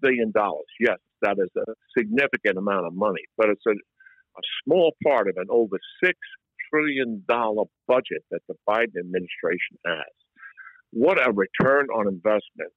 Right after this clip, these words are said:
of a hundred billion dollars we're getting for stopping Russian aggression. And also, if we're able to succeed in that,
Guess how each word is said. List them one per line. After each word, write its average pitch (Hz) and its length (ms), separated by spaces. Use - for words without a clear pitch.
of 92 120
a 87 80
hundred 120 320
billion 110 400
dollars 90 440
we're 113 280
getting 90 340
for 85 100
stopping 104 480
Russian 104 480
aggression. 85 640
And 110 240
also, 135 640
if 113 160
we're 107 120
able 156 260
to 120 120
succeed 143 440
in 87 220
that, 78 300